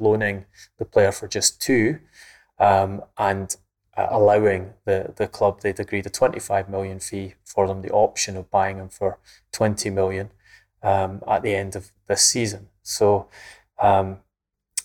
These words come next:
that is the kind of stuff that was going on yesterday. Um, an example of the lack of liquidity in the market. You were having loan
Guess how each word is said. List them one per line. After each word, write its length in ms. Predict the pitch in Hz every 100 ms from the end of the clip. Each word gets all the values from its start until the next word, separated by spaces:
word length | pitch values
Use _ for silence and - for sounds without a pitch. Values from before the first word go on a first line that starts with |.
| _ _ - - _ -
that 260 | 127 - - - -
is 120 | -
the 60 | 180
kind 200 | 156 143
of 80 |
stuff 300 | - 139 -
that 120 | - 120
was 160 | 117
going 280 | 104 123 117
on 340 | 120 139 160 - _ -
yesterday. 640 | 143 147 165 175 180 - _ _ -
Um, 420 | 104 101 101 101 _ - -
an 100 | -
example 580 | 110 120 117 120 - 113
of 100 | 104
the 60 |
lack 300 | 107 107 -
of 120 | 107
liquidity 540 | 104 - 110 117 - 123
in 120 | 113
the 60 | 113
market. 560 | 113 120 - 131 - _ _ _ -
You 140 | 110
were 100 | 101
having 340 | 104 107 104 101
loan 360 | 107 110 104